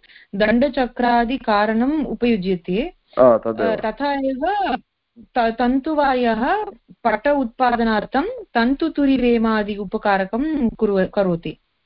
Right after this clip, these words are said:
Speaker 2: स-, स-, आम्, आम्, साधु, तदेव। अ, अनेन किं जानीमः?
Speaker 1: आम्। एक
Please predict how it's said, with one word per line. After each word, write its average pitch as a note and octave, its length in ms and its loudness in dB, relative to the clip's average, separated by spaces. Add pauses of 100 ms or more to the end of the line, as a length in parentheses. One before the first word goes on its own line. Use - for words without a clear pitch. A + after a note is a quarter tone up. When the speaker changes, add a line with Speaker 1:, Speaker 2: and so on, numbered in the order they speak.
(120)
Speaker 2:
स-, F2+ 440 -2 (100)
स-, - 40 -2
आम्, G2 300 2 (540)
आम्, G2 220 0 (420)
साधु, F#2+ 300 -2
तदेव। F#2+ 460 -2 (1000)
अ, C3 40 4
अनेन D#3+ 600 4
किं E3 260 -4
जानीमः? C3 640 -4 (2250)
Speaker 1:
आम्। F#3 540 -14 (3000)
एक B3 260 -2